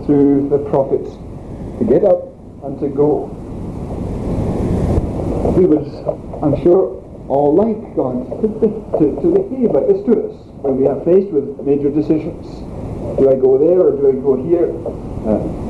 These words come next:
do I, uh, uh, do this thing or that thing? It would be, it would be a great help to us if God would give us a, a specific command, as he did to this woman. But we have to remember the context of this incident.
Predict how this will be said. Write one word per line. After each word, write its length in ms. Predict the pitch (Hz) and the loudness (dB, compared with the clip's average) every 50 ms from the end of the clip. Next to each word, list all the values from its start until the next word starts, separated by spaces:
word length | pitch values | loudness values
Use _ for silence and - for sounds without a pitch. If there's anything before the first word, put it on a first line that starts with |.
| - - | -6 -4
do 160 | - - 131 123 | 0 2 4 4
I, 160 | 123 123 - - - - - - | 4 2 2 -2 -8 -12 -10 -8
uh, 360 | - - 120 120 - - 117 | -6 -6 -4 -4 -2 -2 -2
uh, 40 | 113 110 | 0 2
do 140 | 120 147 156 | 2 2 4
this 200 | 175 190 190 - | 4 2 0 0
thing 180 | 185 175 170 165 | -2 -2 -2 0
or 80 | 156 160 | 0 0
that 240 | 180 185 - - 151 | 0 -2 -2 -6 -8
thing? 160 | 147 143 143 - - - - - - - - - 233 | -8 -8 -8 -10 -14 -16 -16 -14 -14 -10 0 2 4
It 80 | 233 | 4
would 80 | 220 196 | 4 2
be, 160 | 196 175 - - - 156 | -2 -4 -4 -6 -6 -4
it 80 | 170 185 | -2 -2
would 220 | 175 180 - - 180 | -2 -2 -2 0 2
be 240 | 175 170 160 - - - - - - | 2 2 2 0 -4 -8 -10 -8 -4
a 160 | - 117 - | -4 -4 -2
great 320 | - - 208 202 - - - | 2 4 4 4 4 0 -2
help 260 | 247 254 247 254 - | -4 -4 -4 -4 -2
to 140 | - 131 - | -2 -2 -2
us 80 | 247 - - - - - - - | -2 -4 -10 -14 -14 -12 -6 0
if 160 | - 202 - - | 0 0 2 2
God 280 | 143 143 147 147 143 | 2 2 2 2 2
would 160 | 139 131 - - - | 0 -2 0 0 0
give 100 | 156 143 | 0 0
us 140 | 139 - - | 0 0 -4
a, 80 | - - | -2 -2
a 160 | 135 135 131 - | -2 -2 -2 -4
specific 460 | - - 151 - - 156 147 135 - - | -2 -2 0 0 0 0 0 -2 -2 -2
command, 500 | 151 143 175 180 170 151 123 117 131 127 | -2 0 2 2 2 0 -2 -4 -8 -6
as 80 | 127 | -6
he 60 | 135 127 | -4 0
did 220 | 147 143 143 - - | 0 0 0 0 0
to 40 | 135 | 2
this 120 | 156 156 151 | 2 2 2
woman. 320 | 143 143 143 139 135 - - - - - - - - - - - - - - - - - - - - - - - - - - - - - - - | 0 -2 -2 -2 -2 -4 -6 -10 -12 -14 -14 -12 -12 -12 -10 -10 -10 -10 -8 -8 -8 -8 -8 -6 -6 -6 -6 -4 -4 -4 -4 -2 -2 -2 0 0
But 160 | - - 208 | 4 4 4
we 80 | 185 | 4
have 260 | - 240 240 240 - - | 2 0 -8 -8 -2 2
to 120 | 208 180 - - | 4 4 4 2
remember 320 | 156 151 156 156 147 156 | 0 0 2 2 2 2
the 80 | 160 156 - - | 2 0 0 0
context 480 | 202 165 143 - - - - - - - - - - - | 0 -2 0 0 -2 -2 -2 -4 -12 -12 -14 -12 -4 0
of 240 | 123 127 123 127 131 | 0 0 2 4 2
this 160 | 135 131 - - - - - - - 98 87 | 2 2 2 -6 -12 -14 -14 -12 -8 -2 0
incident. 480 | 151 147 147 147 139 139 139 135 135 | 0 0 0 0 0 0 0 0 -2